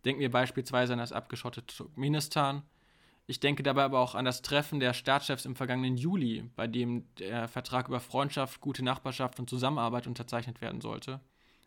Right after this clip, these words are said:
Und am Ende unterzeichneten zwei der Staaten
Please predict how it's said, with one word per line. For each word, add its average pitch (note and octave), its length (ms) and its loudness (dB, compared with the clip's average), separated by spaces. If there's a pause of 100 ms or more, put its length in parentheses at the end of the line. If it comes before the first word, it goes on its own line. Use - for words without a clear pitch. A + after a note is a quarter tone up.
(180)
Und B2+ 340 0
am B2+ 160 2
Ende D3+ 240 2
unterzeichneten C3 560 -2
zwei C3+ 400 2
der B2 320 0
Staaten C3 720 0